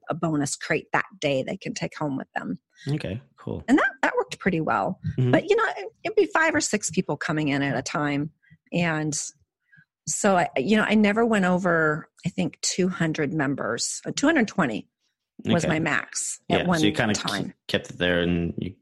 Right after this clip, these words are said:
Speaker 2: gain a few and then you lost a few and kinda stay there.
Speaker 1: Yeah.
Speaker 2: Yeah.
Speaker 1: Yeah, and then I would trickle back down to, you know, a hundred forty.
Speaker 2: Yeah.
Speaker 1: Which is, you know,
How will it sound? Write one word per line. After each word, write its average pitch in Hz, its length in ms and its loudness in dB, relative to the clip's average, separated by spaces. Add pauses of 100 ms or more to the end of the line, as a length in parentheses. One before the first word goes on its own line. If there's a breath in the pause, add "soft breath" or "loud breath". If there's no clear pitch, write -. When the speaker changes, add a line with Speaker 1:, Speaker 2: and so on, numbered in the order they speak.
(200)
Speaker 2:
gain 101 240 2
a 101 60 8
few 104 320 2
and 90 100 2
then 80 140 -2
you 80 100 -4
lost 85 240 -2
a - 40 -14
few 82 220 -2
and 73 220 -6 (540)
kinda 80 180 -2
stay 50 220 -4
there. 50 180 -6
Speaker 1:
Yeah. - 100 0 (420)
Speaker 2:
Yeah. 156 160 2
Speaker 1:
Yeah, 247 320 2
and 214 100 -2
then 220 120 2
I 214 80 4
would 202 160 2
trickle 208 260 -2
back 175 200 2
down 175 220 4
to, 160 280 0
you 170 60 0
know, 151 80 4
a 170 40 0
hundred 156 280 0
forty. 156 460 -4 (420 loud breath)
Speaker 2:
Yeah. 101 200 -2 (800)
Speaker 1:
Which 170 260 -4
is, - 380 -6
you 165 80 -4
know, 151 120 -2